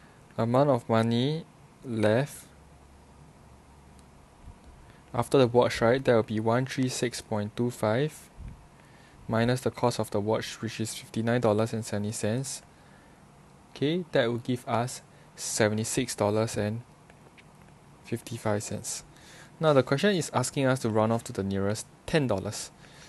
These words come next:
So immediately, I will just look at the digit ones. So since six is larger than five, right,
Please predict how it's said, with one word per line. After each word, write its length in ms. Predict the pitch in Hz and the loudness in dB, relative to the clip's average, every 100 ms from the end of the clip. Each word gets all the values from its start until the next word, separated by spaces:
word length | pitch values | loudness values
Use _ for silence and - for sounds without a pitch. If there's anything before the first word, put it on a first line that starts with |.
| - | -10
So 160 | - | -4
immediately, 640 | 117 113 110 110 107 135 - | -2 0 0 0 0 -2 -2
I 100 | 101 | -2
will 160 | 104 107 | -2 -2
just 260 | 123 - | -6 -6
look 100 | 127 | -6
at 120 | 110 101 | -6 -6
the 120 | 107 | -6
digit 340 | - 123 - | -6 -8 -8
ones. 540 | 107 101 131 - - - - - - - - | -6 -4 -6 -8 -12 -12 -20 -20 -20 -20 -8
So 180 | - 123 | -2 0
since 300 | 165 175 - | 2 2 2
six 380 | - - - 110 | 2 2 0 -4
is 260 | 110 - - - - - - | -4 -6 -12 -20 -20 -20 -6
larger 340 | 110 110 123 | 0 2 2
than 180 | 117 101 | 0 -2
five, 380 | - 98 101 - | -2 -2 -2 -4
right, 280 | 98 101 | -4 -4